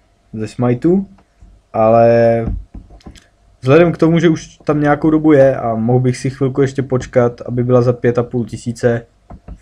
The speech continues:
favorů a nemusel bych ji kupovat za jedenáct. Takže bych ji natočil díl a příští týden by byl asi tady Torvald.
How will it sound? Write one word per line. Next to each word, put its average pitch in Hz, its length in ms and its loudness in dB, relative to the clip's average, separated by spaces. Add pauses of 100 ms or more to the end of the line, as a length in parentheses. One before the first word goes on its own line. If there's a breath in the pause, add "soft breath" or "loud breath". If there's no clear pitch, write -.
(260)
favorů 117 480 0
a 113 60 0
nemusel 113 380 -4
bych 120 180 -10
ji 113 60 -8
kupovat 107 680 -2 (220)
za 101 240 -2
jedenáct. 101 800 -2 (920)
Takže 120 280 0
bych 117 140 -6
ji 131 40 -2
natočil 127 400 0
díl 139 300 0
a 104 100 -4
příští - 360 -10
týden 110 320 -2
by 107 60 -4
byl 107 180 -2
asi 104 180 -8
tady 101 200 -2
Torvald. 101 640 -2